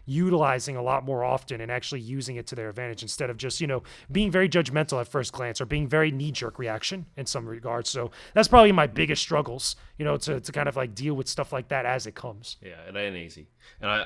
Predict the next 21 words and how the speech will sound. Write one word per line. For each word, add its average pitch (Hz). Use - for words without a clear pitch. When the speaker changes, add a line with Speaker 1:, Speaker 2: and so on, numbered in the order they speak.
Speaker 2:
I 95
certainly 98
feel 95
the 90
pain 87
of 87
that 90
ghosting, 87
because 85
I 85
had 92
a 90
guest 87
lined 90
up -
for -
this 92
podcast -
once 85
who, 85
like, 92